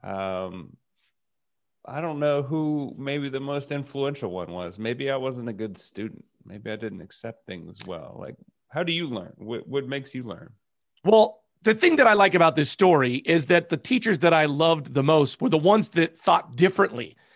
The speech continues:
Speaker 2: They weren't actually teaching me to memorize something. They were actually teaching me to learn something.
Speaker 1: Yeah,
Speaker 2: And
Speaker 1: teaching
Speaker 2: they
Speaker 1: you
Speaker 2: didn't really care that I had the facts, facts right or wrong, that I memorized the textbook,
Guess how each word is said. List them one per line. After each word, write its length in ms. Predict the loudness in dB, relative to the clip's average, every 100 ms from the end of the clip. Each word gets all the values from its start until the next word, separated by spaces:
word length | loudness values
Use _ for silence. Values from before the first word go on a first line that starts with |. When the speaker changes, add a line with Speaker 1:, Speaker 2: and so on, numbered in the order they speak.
| _ _ 2
Speaker 2:
They 100 | 6
weren't 200 | 6 6
actually 340 | 4 2 -2
teaching 440 | -2 -2 0 0 0
me 100 | 0
to 80 |
memorize 640 | 0 0 2 4 4 2 2
something. 360 | 0 2 2
They 100 | 4 4
were 120 | 4
actually 340 | 2 0 -6
teaching 520 | -6 -4 -2 0 0
me 220 | 0 -2 -4 -8
to 120 | -8
learn 560 | -4 2 6 6 6 2
something. 560 | -4 -10 -12 -16 -18 -20 _ _ _ _ _
Speaker 1:
Yeah, 180 | -16 -6
Speaker 2:
And 260 | -2 0 -2
Speaker 1:
teaching 140 | -2 2
Speaker 2:
they 80 |
Speaker 1:
you 60 | 4
Speaker 2:
didn't 180 | 4 4
really 240 | 4 4
care 320 | 2 2 2
that 120 | 4 4
I 60 |
had 140 | 2 0
the 60 |
facts, 500 | -6 _ -2 -2 -6
facts 380 | 0 2 2 0
right 220 | 2 2
or 60 | 4
wrong, 300 | 4 4 4
that 80 | 2
I 80 | 2
memorized 580 | 2 4 4 4 0
the 160 | -2 -2 -4
textbook, 720 | 0 0 0 -4 -4 -2 -6